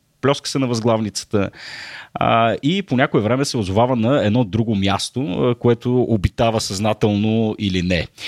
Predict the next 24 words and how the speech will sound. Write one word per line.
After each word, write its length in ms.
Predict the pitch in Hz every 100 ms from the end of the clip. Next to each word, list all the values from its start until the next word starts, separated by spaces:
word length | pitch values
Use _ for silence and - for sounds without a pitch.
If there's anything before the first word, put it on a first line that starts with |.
| - - - -
А, 300 | 117 113 -
иска 220 | 180 269
ми 60 | 269
се, 320 | - 202 175
а, 220 | 135 156 147
доколкото 380 | 139 175 -
е 60 | 131
възможно, 560 | 107 104 135 135 139 117
да 500 | 101 107 101 92 - - _ _
така 180 | - 117
си 120 | -
поговорим 400 | - 104 117 135
за 120 | 98 98
това 140 | -
какво 260 | 104 - 127
точно 280 | 127 -
се 120 | - 98
случва 460 | 117 - 107 101 -
от 200 | - 147
момента, 380 | 120 117 113
в 100 | 98 -
който 260 | 110 -
затворим 540 | 87 85 - 101 87 78
очи, 340 | - 104 120